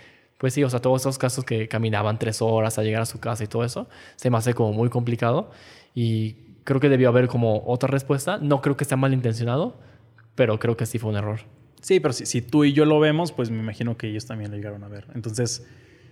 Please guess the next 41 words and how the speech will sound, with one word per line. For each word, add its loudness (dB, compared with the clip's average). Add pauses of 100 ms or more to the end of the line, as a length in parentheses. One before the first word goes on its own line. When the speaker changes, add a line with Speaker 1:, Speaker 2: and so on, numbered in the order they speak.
(140)
Speaker 2:
pues -12
más -2
coco, 0
¿no? 2
O 0
sea, 2
ma-, 0
más 2
coco 2
Speaker 1:
Sí, 2
Speaker 2:
por 2
lado 6
de 6
Speaker 1:
como, 4
Speaker 2:
todos. 0
Speaker 1:
como 6
Speaker 2:
O 6
sea 6
Speaker 1:
la 6
decisión 2
como 2
por 0
parte 0
de 4
ciudad. 0 (460)
Y -2
Speaker 2:
Sí. 0
Speaker 1:
también, 6
o 4
sea, 2 (300)
pero 6
es 4
como 2
esta -2
parte 0
súper 0
egoísta 4
de 2
que -6
quizá -4
también 0